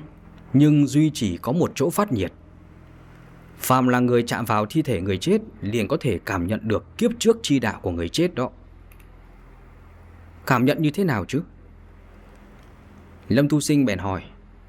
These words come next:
"Ờ, cái này ta cũng không biết. Ờ, Kiểu Thúc nói thử xem xem,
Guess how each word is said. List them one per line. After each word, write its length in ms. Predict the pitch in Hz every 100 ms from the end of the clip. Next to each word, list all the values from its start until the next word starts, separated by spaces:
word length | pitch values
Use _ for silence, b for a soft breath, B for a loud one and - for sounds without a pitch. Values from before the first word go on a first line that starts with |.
| - - - -
"Ờ, 300 | 113 120 117
cái 100 | 170
này 180 | 165 104
ta 140 | 120
cũng 140 | 135 165
không 200 | 147 143
biết. 160 | 220 233 - - - -
Ờ, 280 | 110 120 120
Kiểu 160 | 135 98
Thúc 200 | 208 208
nói 160 | 127 180
thử 120 | 98
xem 200 | - 139
xem, 200 | -